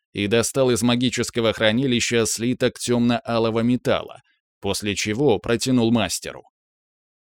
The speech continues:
«Хм, интересно», произнес он. «Первый раз вижу что-то подобное.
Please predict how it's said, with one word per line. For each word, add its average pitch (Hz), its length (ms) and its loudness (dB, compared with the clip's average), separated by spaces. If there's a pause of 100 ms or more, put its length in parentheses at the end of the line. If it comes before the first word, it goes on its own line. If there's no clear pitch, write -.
(320)
«Хм, 90 520 -2 (320)
интересно», 101 960 -4 (420)
произнес 104 640 -4
он. 64 140 -14 (920)
«Первый 147 400 0
раз 175 280 2
вижу 113 340 0
что-то 107 360 -2
подобное. 98 680 -2